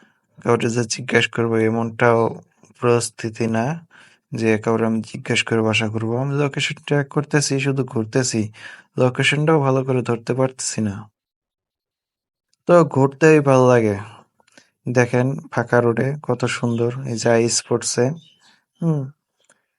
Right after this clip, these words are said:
আহ, আইসটা, মনে করেন, প্রতিদিন পরে। আজকে যেহেতু এখানে আছি, আজকে দেখবো কিভাবে কি, এমন কি। এই দেখেন, কত সুন্দর না? লোকে হেঁটে গেছে। বাসাগুলো অনেক সুন্দর না? উঁচু, যাতে আইস পড়লে সরাসরি নিচে নেমে যায়।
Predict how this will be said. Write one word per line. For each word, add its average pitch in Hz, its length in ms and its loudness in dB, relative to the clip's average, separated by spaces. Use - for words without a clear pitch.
আহ, 120 340 -4
আইসটা, 123 640 0
মনে 120 240 -2
করেন, 120 240 -2
প্রতিদিন 120 480 -6
পরে। 117 300 0
আজকে 113 360 -2
যেহেতু 117 320 -2
এখানে 117 320 -2
আছি, 123 400 -4
আজকে - 320 -4
দেখবো 113 360 -4
কিভাবে 110 520 -2
কি, 113 280 -6
এমন 117 260 -6
কি। 127 360 -6
এই 110 60 -4
দেখেন, 110 360 -2
কত 113 240 -6
সুন্দর 120 360 -4
না? 135 240 -4
লোকে 113 260 -4
হেঁটে 110 300 -2
গেছে। 113 360 -4
বাসাগুলো 117 600 0
অনেক 120 220 0
সুন্দর 120 300 -2
না? 135 300 -4
উঁচু, 123 520 -4
যাতে 113 280 -2
আইস 113 260 0
পড়লে 120 220 -2
সরাসরি 113 480 -2
নিচে 113 240 -4
নেমে 196 240 -4
যায়। - 300 -8